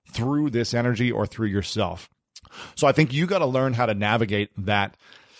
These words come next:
mental capacity, that, that, that energy. Am I gonna be a cocky winner or business success, or am I gonna be a humble human being through the confidence? And I think it's a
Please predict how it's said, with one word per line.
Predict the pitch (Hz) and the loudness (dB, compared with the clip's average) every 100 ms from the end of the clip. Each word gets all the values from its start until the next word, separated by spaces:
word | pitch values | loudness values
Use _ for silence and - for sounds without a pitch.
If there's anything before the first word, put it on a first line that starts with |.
| - - _ - | -20 -20 _ 0
mental | 120 139 160 147 139 | 2 2 2 0 0
capacity, | - 104 98 101 - 98 | 0 -2 0 0 0 0
that, | 101 - - | 0 -2 -2
that, | 110 104 - - _ _ _ - | 0 0 -2 -8 _ _ _ 0
that | 123 120 | 0 0
energy. | 147 147 147 101 101 92 95 - - _ - | 0 2 2 2 -2 -2 -6 -12 -20 _ -4
Am | 127 131 | -2 0
I | 127 | 0
gonna | 131 | 0
be | 143 139 | 0 0
a | 110 | 0
cocky | - - 160 170 165 160 160 147 - | -4 0 0 0 0 2 0 -2 -4
winner | 120 131 143 135 143 143 _ _ | -2 0 2 2 0 -2 _ _
or | - 120 117 117 | -2 2 2 0
business | 120 101 135 127 127 | -2 -2 -2 2 0
success, | - - - 120 113 - - | 0 -2 0 0 0 -4 -4
or | 123 127 123 117 | 0 2 2 2
am | 117 | 2
I | 117 | 2
gonna | 117 113 | 2 2
be | 107 | 2
a | 110 | 0
humble | 101 - 156 165 135 104 95 95 - - - | -2 -2 0 2 4 4 2 0 -6 -20 -20
human | - 139 123 104 | -4 0 2 2
being | 98 107 101 98 - _ _ _ _ _ | 0 0 0 -4 -8 _ _ _ _ _
through | - 120 151 170 | -6 0 2 2
the | 127 | 0
confidence? | - 117 117 104 92 - - - _ - - | 0 0 0 0 -6 -8 -8 -10 _ -20 -8
And | 113 | 0
I | 120 | 2
think | - 151 | 2 0
it's | 165 | 0
a | 101 | -2